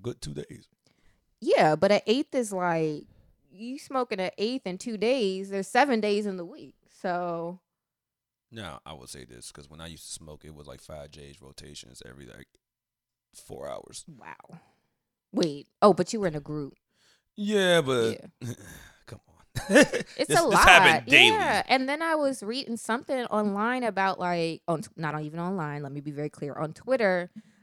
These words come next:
Speaker 2: about, like, you know, all the, <laughs> I have seen someone say, like, "This is not the weed that our parents were smoking."
Speaker 1: Oh, no, it's not.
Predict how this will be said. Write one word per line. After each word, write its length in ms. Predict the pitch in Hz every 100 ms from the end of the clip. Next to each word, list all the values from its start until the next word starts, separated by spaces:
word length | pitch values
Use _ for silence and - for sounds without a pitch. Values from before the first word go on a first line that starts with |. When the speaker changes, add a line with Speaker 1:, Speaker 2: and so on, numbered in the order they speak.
| -
Speaker 2:
about, 400 | 196 196 196 185
like, 520 | 170 165 151 - - - _ _ - 214
you 140 | 339
know, 280 | 233 170 151
all 200 | 170 208
the, 200 | 220 202 -
<laughs> 340 | - 110 -
I 100 | -
have 280 | 320 - 254
seen 560 | - - - 240 254 247
someone 360 | 220 202 190 185
say, 280 | 180 165
like, 240 | 151 151 -
"This 180 | 175 185
is 80 | 151
not 240 | 156 151
the 100 | 160
weed 360 | 151 156 143 - _ - -
that 120 | 160
our 100 | 151
parents 420 | - 170 165 170
were 100 | 156 147
smoking." 420 | 156 143 - 143
Speaker 1:
Oh, 160 | 202 196
no, 160 | - 82
it's 100 | 131 101
not. 220 | 65